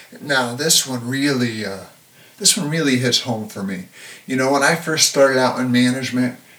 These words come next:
there was a management theory that went around, I think it still is, that said managers must maintain a certain distance from their staff and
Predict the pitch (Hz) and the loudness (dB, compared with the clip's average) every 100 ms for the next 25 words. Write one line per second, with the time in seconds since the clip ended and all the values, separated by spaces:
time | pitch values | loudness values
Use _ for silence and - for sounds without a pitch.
0 | - 120 123 123 123 120 120 120 120 123 | -14 0 2 4 4 2 2 2 0 0
1 | - 113 117 120 123 135 139 135 127 123 | -2 -2 -6 -6 -4 -2 -2 -2 -4 -6
2 | - 143 143 143 135 127 123 127 120 117 | -4 2 4 4 4 2 2 2 2 2
3 | 131 131 117 160 160 - - 117 104 117 | 2 2 0 -4 -6 -2 0 0 0 -2
4 | - 123 - - - - - 123 120 - | -6 -2 -4 -4 -14 -20 -10 -4 2 2
5 | 123 120 117 110 120 - - - _ _ | 4 2 0 -4 -8 -14 -20 -20 _ _
6 | _ - - 120 139 151 131 139 127 131 | _ -20 -10 0 2 2 2 2 2 2
7 | 139 - 127 127 120 135 127 120 98 131 | 2 2 2 0 0 2 2 4 4 4
8 | 123 127 123 120 117 - 110 110 117 107 | 2 -2 -6 -2 -2 -2 -6 -6 -6 -6
9 | 107 101 98 - - 98 107 113 - - | -6 -6 -2 -2 0 -2 -4 -10 -10 -12
10 | 110 | -12